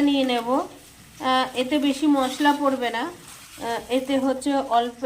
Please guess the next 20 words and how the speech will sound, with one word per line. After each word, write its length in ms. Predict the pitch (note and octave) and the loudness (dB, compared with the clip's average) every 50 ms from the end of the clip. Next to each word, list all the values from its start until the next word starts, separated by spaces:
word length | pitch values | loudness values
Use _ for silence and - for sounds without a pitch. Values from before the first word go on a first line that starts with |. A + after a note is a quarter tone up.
| B3+ | -4
একটুখানি 460 | C4 B3+ - - C4 B3 B3+ B3 B3+ B3+ B3 B3+ - | -4 -2 -2 -2 0 2 2 2 0 0 -4 -6 -10
সর্ষে 380 | A#3 G#3+ G#3+ - - - C4 A#3+ B3 | -10 -10 -10 -12 -10 -10 -10 -10 -6
পড়বে, 300 | A#3+ A#3+ A#3 A#3 A#3 B3+ D#4 F4+ F4 - - - - - - - - - - - - - | -6 -6 -6 -6 -6 -6 -6 -6 -8 -14 -20 -20 -20 -20 -20 -20 -20 -20 -20 -20 -10 -2
সাদা 280 | - G#3 G3+ G3 G#3+ G#3+ G#3+ | 0 0 0 0 -2 -4 -2
সর্ষে, 260 | A#3 A3+ - - A#3 A3 - | 0 0 0 0 0 -2 -4
কালো 220 | G#3+ G3 F#3 G3 G#3 G#3 G#3 | -6 -6 -6 -6 -10 -10 -12
সর্ষে, 340 | G#3+ G#3 G#3 - - C4 C#4 F4+ F4+ - - - - - - - - - G#3+ G#3 G3+ | -12 -12 -14 -10 -8 -8 -8 -8 -8 -14 -20 -20 -20 -20 -20 -20 -10 -4 -2 0 0
আর 220 | G3+ G3+ G3 G3 G3 - - A3 B3 | 0 0 -2 -4 -6 -8 -10 -12 -12
একটুখানি 560 | A#3+ - - - C4 B3+ A#3+ A#3+ A#3 A3 G#3+ G3+ F#3+ F3+ F3+ | -12 -10 -10 -10 -8 -6 -6 -6 -4 -4 -4 -4 -6 -8 -12
জিরে 320 | - G3 G3 G3 G3+ A3+ A#3+ A#3+ B3+ | -14 -14 -12 -8 -4 -4 -2 0 0
দেব। 160 | B3+ A#3+ A#3+ B3+ C#4 D#4+ E4+ - - - - - - - - D3+ | 0 0 0 0 -2 -2 -4 -6 -12 -20 -20 -20 -20 -18 -8 -6
দেখো 200 | G#3 G#3 G3+ A3 A3 G#3 | -4 -4 -4 -4 -4 -4
এই 60 | F#3+ F#3+ F#3+ | -6 -6 -6
দেখো 160 | E3+ E3+ F#3+ F3 F3 | -8 -8 -8 -10 -10
একটুখানি 380 | F#3 F#3 A3 A3 A3+ A3 A#3 A3+ A3+ G#3 F#3 G3 | -12 -10 -10 -10 -10 -8 -8 -10 -10 -12 -12 -14
জিরে 340 | G3 G3 G3+ G#3 A#3 B3 D4 D#4 D4+ - - - - - - - - - - - E3 F3 F3 | -12 -10 -10 -6 -4 -4 -4 -4 -6 -8 -16 -20 -20 -20 -20 -20 -20 -20 -12 -6 -4 -2 -2
আর 240 | F3 E3+ E3+ E3+ E3+ E3 E3+ E3+ - - - - - - - - - - | 0 -2 -2 -4 -6 -8 -10 -14 -20 -20 -20 -20 -20 -20 -20 -20 -2 2
কাঁচা 320 | G3+ G3+ G#3 G#3 - G#3+ F#3+ F3+ | 4 4 4 2 0 -4 -2 -2
লঙ্কা, 420 | E3+ D#3+ D#3+ D#3+ D#3+ - - D#3+ - - - - - - - - - - - - | -2 -4 -4 -6 -8 -8 -8 -8 -8 -8 -8 -10 -12 -12 -12 -14 -18 -18 -18 -12
বন্ধুরা 420 | F3 F3+ F3 F3 E3+ E3+ E3+ E3+ | -8 -8 -6 -6 -6 -8 -8 -10